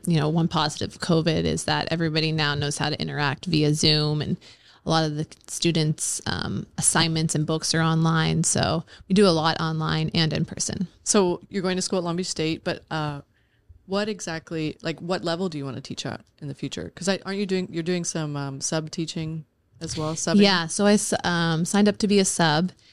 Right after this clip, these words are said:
Speaker 1: and I've done some substitution at a middle school. Middle school students are,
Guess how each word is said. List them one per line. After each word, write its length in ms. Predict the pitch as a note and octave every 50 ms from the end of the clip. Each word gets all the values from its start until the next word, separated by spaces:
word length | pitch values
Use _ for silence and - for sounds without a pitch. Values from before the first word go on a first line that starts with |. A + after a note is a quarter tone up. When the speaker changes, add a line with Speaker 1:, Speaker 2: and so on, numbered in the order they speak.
| _ _ _ _ -
Speaker 1:
and 80 | F3+ F3
I've 120 | E3 E3
done 240 | E3 E3+ E3+ E3+ E3+
some 480 | E3+ - F#3 F3+ F3 E3+ E3 E3 E3 D#3+
substitution 1000 | - - D3 C#3+ - - - G3+ F#3 - F#3 E3 E3 - - F3+ F3 E3+ F3+ F3 - -
at 280 | E3 E3 D#3 C#3 - - -
a 60 | E3+
middle 300 | F3+ F3 F3 E3 F3 D#3+
school. 600 | D#3 - - - - D#3+ D#3 D#3 E3+ G3 B3 A#3+ - - - _ _ _ _ - - _ _ _ _ - E3 D#3+ - _
Middle 200 | - D#3+ E3 D#3+
school 220 | D#3 - - A3+ G#3
students 460 | G3+ - G#3+ G3+ G3+ A3+ B3+ - -
are, 200 | A#3 G#3+ G#3+ G#3+